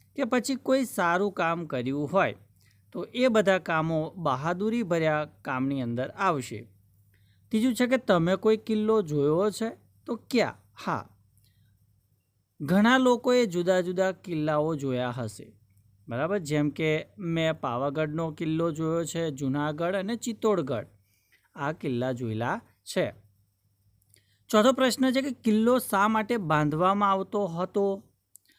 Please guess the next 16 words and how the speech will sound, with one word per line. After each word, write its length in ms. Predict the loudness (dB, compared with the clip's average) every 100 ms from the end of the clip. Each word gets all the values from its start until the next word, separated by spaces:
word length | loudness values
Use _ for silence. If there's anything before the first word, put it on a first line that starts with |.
| _ _
તો 80 | -4
કિલ્લો 640 | 2 4 6 6 6 4 0
દુશ્મનોથી 800 | 0 0 2 2 2 0 0 0
બચવા 520 | 0 -2 0 0 0
માટે, 520 | -2 -4 -2 -4 -6 _ _ _ _ _ 0
રાજ્યની 540 | 4 4 4 4 4
સુરક્ષા 640 | 0 -2 -2 -2 -2 -2
માટે 560 | 0 -2 -2 -2 -2 -4 _ _ _
અને 140 | 2 2
પોતાની 680 | 2 -2 -2 0 2 2 0
તાકાત 640 | -2 -2 -2 -2 -2 -4
બતાવવા 580 | -6 -6 -4 -2 -2 -2
માટે 500 | -2 -2 -2 -4 -6 _ _ -4
બાંધવામાં 720 | 0 0 0 0 0 -2 -4
આવતો 320 | -6 -6 -6
હતો. 300 | -6 -10